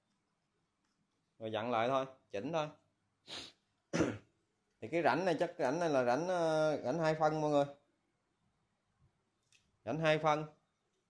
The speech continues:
Rồi cái cây bào này nó dài. Nó dài, ờ,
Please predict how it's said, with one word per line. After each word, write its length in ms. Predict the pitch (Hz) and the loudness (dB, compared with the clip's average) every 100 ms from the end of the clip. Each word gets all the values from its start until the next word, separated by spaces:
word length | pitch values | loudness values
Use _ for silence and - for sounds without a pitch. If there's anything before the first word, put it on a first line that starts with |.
| _ _ _ _ _ _ - - - _ _ _ - | _ _ _ _ _ _ -18 -18 -20 _ _ _ -14
Rồi 140 | 113 | -12
cái 80 | 131 - | -10 -4
cây 120 | 143 | 4
bào 200 | 139 127 | 4 4
này 120 | 131 | 2
nó 80 | 151 | 0
dài. 380 | 147 120 123 127 127 - _ - - _ _ _ _ _ | 4 6 6 2 -6 -20 _ -20 -20 _ _ _ _ _
Nó 100 | 151 | -2
dài, 440 | 160 131 123 127 123 131 139 | 4 6 6 4 0 -4 -2
ờ, 380 | 135 135 139 | 0 0 -2